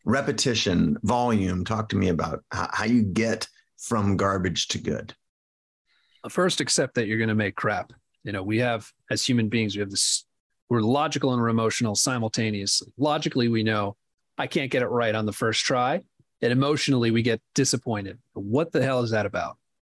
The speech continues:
Speaker 2: So I would say, you know, shake that off and, and, and understand that you are your worst enemy sometimes. And that's okay. We all are. Uh, let go of the fear. Fear is inherent in doing all of this.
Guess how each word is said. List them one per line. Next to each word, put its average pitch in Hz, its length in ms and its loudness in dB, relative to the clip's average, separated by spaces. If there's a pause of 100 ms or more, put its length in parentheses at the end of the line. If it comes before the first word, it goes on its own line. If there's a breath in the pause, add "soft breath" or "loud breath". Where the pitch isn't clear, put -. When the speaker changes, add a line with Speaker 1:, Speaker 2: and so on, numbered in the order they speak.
(180)
Speaker 2:
So 123 320 2
I 135 140 2
would 127 140 0
say, 120 380 2
you 131 100 0
know, 107 100 0
shake 160 360 0
that 139 160 0
off 117 260 0
and, 104 240 -6
and, 107 240 -8
and 135 160 0
understand 127 800 0
that 110 160 -2
you 127 180 4
are 131 80 4
your 123 160 2
worst 113 280 0
enemy 107 280 0
sometimes. 107 680 -4
And 110 100 -4
that's 120 200 0
okay. 135 380 -2
We 113 160 2
all 120 200 2
are. 82 200 -4 (460)
Uh, - 280 -6 (360)
let 135 220 0
go 139 160 0
of 131 40 0
the 117 80 -2
fear. 139 500 0 (380)
Fear 131 420 0
is - 400 0 (840)
inherent 131 460 2
in 117 100 4
doing 117 220 2
all 127 180 2
of 104 60 -4
this. 95 300 -4